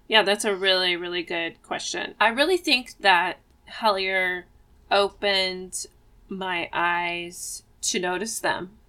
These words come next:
more. I think they've probably been going on. You know how when you adopt a dog or you get a dog, like, you diff-, get a breed of dog, like, you get a border collie,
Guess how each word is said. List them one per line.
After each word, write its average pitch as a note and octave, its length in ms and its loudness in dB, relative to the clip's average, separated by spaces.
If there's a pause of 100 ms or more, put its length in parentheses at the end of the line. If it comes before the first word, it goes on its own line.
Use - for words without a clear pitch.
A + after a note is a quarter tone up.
more. F3 400 -4 (160)
I C#4 80 6
think A#3+ 240 -6
they've C4+ 220 2
probably G#3 340 2
been A#3 180 -6
going A3 220 -6
on. A3+ 320 -2 (360)
You E4 100 0
know F4+ 80 2
how F4 80 2
when C#4 140 -2
you A#3 100 0
adopt E3 440 -2
a D#3 60 -6
dog E3 480 2
or E3+ 60 -8
you E3 120 -6
get E3 140 -2
a E3+ 80 -4
dog, D3+ 460 -4 (540)
like, - 160 2
you B3 60 -6
diff-, A#3 180 -2 (240)
get B3 160 4
a G#3 180 4
breed F3+ 320 4
of F3 120 2
dog, E3+ 520 4
like, F3 220 -6
you F3+ 60 -4
get F#3 140 2
a - 40 2
border D#3+ 260 -2
collie, E3+ 460 -6